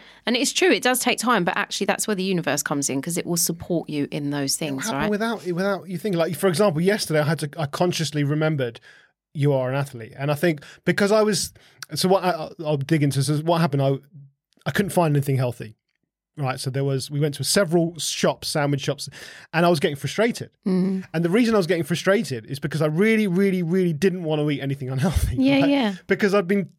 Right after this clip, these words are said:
Speaker 2: saying this affirmation for a long time. I've been trying for a long time. And then
Speaker 1: Mm.
Speaker 2: it,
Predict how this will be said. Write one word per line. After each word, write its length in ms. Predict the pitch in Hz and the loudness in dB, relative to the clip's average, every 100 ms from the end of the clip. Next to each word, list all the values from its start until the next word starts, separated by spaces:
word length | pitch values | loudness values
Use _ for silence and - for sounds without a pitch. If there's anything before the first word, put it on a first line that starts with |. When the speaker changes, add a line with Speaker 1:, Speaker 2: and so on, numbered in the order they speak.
| - | -10
Speaker 2:
saying 320 | - 220 247 | -2 0 2
this 140 | 185 | 2
affirmation 480 | 175 160 185 185 160 | 0 0 0 0 -2
for 120 | 147 | -4
a 40 | 143 | -4
long 180 | 147 143 | -4 -4
time. 260 | 156 135 | -4 -4
I've 80 | 131 | -4
been 120 | 139 | -6
trying 280 | 139 185 208 | -4 -2 -2
for 120 | 156 | -2
a 40 | 147 | -2
long 140 | 147 | -4
time. 260 | 139 147 131 | -4 -4 0
And 140 | 196 | 2
then 120 | 185 | 2
Speaker 1:
Mm. 220 | 175 190 - _ _ - | 0 -4 -12 _ _ -20
Speaker 2:
it, 120 | 190 | -20